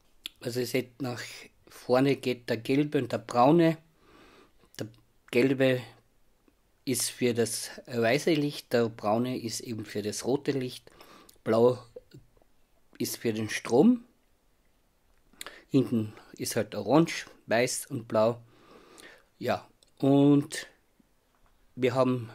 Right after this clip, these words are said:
eben da die Verbindung zur Masse mit schwarz, da die Verbindung zum Schleifer mit dem roten Kabel, das blaue Kabel, das habe ich, hab ich eben mit, den,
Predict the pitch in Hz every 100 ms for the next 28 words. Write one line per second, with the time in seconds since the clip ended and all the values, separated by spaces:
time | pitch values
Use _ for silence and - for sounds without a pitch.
0 | - _ - 123 120 117 123 123 - -
1 | - 131 127 123 117 - - 104 104 -
2 | - 151 107 - - 107 190 - - -
3 | _ - - - _ - 113 120 - 117
4 | - 123 131 120 - - 113 - 107 110
5 | - 123 - 110 - 110 123 165 180 180
6 | 131 123 127 127 _ - _ _ _ _
7 | _ - - 107 107 139 - 120 123 131
8 | 135 _ _ - - - 131 - - 110
9 | 110 - 113 107 - 110 107 - 110 107
10 | 104 95 - 107